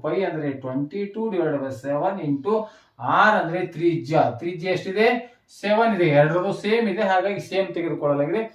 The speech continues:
ಆರ್ ಅಂದ್ರೆ ಎಷ್ಟು ಬಾರಿ ಬರೀಬೇಕು? ಆರ್ ಸ್ಕ್ವೇರ್ ಇರೋದ್ರಿಂದ ಏಳನ್ನು ಎರಡು ಬಾರಿ, ಪ್ಲಸ್ ಎಚ್ ಅಂದ್ರೆ ಸಿಲಿಂಡರ್ನ ಎತ್ತರ ಪ್ಲಸ್ ಶಂಕುವಿನ ಎತ್ತರ ಪ್ಲಸ್ ಟೂ into ಆರ್ ಅಂದ್ರೆ ತ್ರಿಜ್ಯ ಎಷ್ಟಿದೆ?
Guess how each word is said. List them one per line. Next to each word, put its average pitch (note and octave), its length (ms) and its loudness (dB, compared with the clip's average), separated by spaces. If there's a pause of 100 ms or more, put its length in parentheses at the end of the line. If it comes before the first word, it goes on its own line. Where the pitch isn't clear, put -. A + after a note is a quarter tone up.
(320)
ಆರ್ F#3+ 340 4
ಅಂದ್ರೆ G3+ 200 0
ಎಷ್ಟು F3 280 0
ಬಾರಿ E3+ 300 4
ಬರೀಬೇಕು? E3 340 -4
ಆರ್ D3 340 4
ಸ್ಕ್ವೇರ್ G#3+ 460 6
ಇರೋದ್ರಿಂದ D#3 380 0
ಏಳನ್ನು E3 520 0
ಎರಡು C#3 300 -2
ಬಾರಿ, B2+ 340 -2 (400)
ಪ್ಲಸ್ D#3+ 260 -6
ಎಚ್ G3+ 280 0
ಅಂದ್ರೆ G#3 360 0
ಸಿಲಿಂಡರ್ನ D3 640 -2
ಎತ್ತರ C#3 460 2 (520)
ಪ್ಲಸ್ G3+ 300 4 (340)
ಶಂಕುವಿನ F3 420 -2
ಎತ್ತರ D#3 420 0
ಪ್ಲಸ್ G#3 340 0 (160)
ಟೂ A3+ 180 0
into F3+ 320 0
ಆರ್ E3 400 4
ಅಂದ್ರೆ D3 240 0
ತ್ರಿಜ್ಯ D#3+ 420 -6
ಎಷ್ಟಿದೆ? E3 340 -2